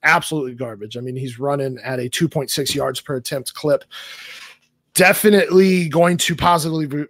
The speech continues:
positively regress from there. They got rid of C J Anderson. We'll see what they do with Paul Perkins here, but I do expect Kerryon to,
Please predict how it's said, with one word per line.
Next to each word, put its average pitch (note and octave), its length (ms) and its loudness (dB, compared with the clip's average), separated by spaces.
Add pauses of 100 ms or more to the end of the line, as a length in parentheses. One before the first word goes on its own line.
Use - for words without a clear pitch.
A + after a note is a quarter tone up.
(120)
positively E3 720 0
regress C3 340 -6
from B2 220 -14
there. A2 280 -18
They C#3 140 -4
got D3 300 2
rid E3 140 6
of D3 100 2
C E3 160 2
J C#3 320 0
Anderson. C#3 480 -2 (680)
We'll E3+ 180 2
see G3+ 200 2
what G#3+ 140 8
they E3 100 2
do D#3 160 2
with D3+ 100 -2
Paul C#3 200 -2
Perkins C#3+ 440 -6
here, C3 260 -6 (720)
but D#3+ 300 2
I D3+ 120 2
do E3 200 0
expect F3 400 -2
Kerryon D3+ 460 -2
to, C#3+ 540 -4